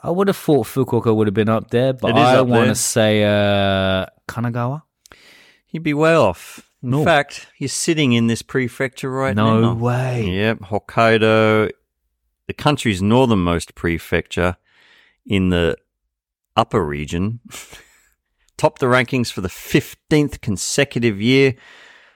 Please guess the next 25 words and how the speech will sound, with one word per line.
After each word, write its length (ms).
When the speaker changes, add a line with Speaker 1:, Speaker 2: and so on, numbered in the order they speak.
Speaker 2:
followed 560
by 140
the 180
ancient 540
capital 680
of 220
Kyoto 640
and 220
tropical 720
Okinawa 600
taking 440
the 80
number 340
three 480
spot. 720
Speaker 1:
Hmm. 680
Speaker 2:
Tokyo 560
and 220
Osaka 560
Prefecture 840
rounded 600
out 220
the 180
top 300
five. 800